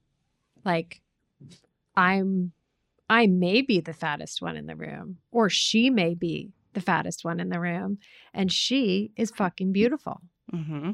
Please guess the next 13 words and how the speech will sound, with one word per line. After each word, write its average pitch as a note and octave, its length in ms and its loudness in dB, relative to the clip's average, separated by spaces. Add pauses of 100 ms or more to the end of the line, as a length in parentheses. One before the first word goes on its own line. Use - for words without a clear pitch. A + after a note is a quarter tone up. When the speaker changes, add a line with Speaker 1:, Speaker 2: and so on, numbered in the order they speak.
(120)
Speaker 1:
Right? G3+ 320 4
It's G3 160 -2
changing G#3 680 2
how F#3+ 360 0
we F#3+ 580 4
actually E3+ 540 -4
think G#3+ 220 0
about E3 280 -4
ourselves - 600 -12
Speaker 2:
Right. C#3+ 120 -10
Speaker 1:
and F#3+ 100 0
how F#3 220 -2
we F3+ 100 0